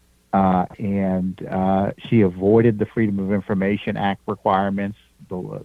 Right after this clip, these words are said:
<laughs> violated the laws against the protection of national security information,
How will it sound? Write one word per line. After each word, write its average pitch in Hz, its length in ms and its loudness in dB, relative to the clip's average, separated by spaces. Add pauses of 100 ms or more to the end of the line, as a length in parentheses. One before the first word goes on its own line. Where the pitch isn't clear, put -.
<laughs> - 100 -20
violated 104 720 0
the 101 80 -6
laws 98 400 -2
against 95 340 -6 (120)
the 95 200 -4 (600)
protection 110 560 -2
of 95 120 -4
national 104 520 -2
security 104 540 -4
information, 101 840 -4